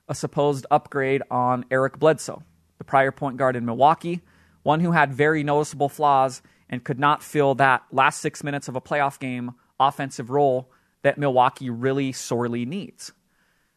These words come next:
So they ship out Eric Bledsoe for Jrue Holiday. And in order to make this trade work, Milwaukee gives up a boatload of assets. Two first-round picks, two first-round pick swaps,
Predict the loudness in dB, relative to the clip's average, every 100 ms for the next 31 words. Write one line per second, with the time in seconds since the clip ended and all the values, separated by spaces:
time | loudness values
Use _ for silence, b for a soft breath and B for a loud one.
0 | _ _ 0 4 6 6 4 2 0 2
1 | 2 4 6 8 6 _ _ 2 2 4
2 | 2 2 -2 -14 -18 _ _ _ _ _
3 | -2 -2 0 -2 2 2 2 -4 -10 -18
4 | _ _ _ _ _ -2 2 4 4 4
5 | 0 -4 -2 -4 -2 0 0 2 2 2
6 | -4 _ _ _ _ -2 4 4 4 0
7 | -2 -2 0 -2 -2 0 2 4 4 4
8 | 4 2 0 -6 -12 -18 _ _ _ _
9 | _ _ 0 2 2 -2 0 0 0 0
10 | -2 -2 -12 -12 _ _ _ _ _ _
11 | -2 -2 0 -2 0 -2 0 -2 -2 2
12 | 4 2 -2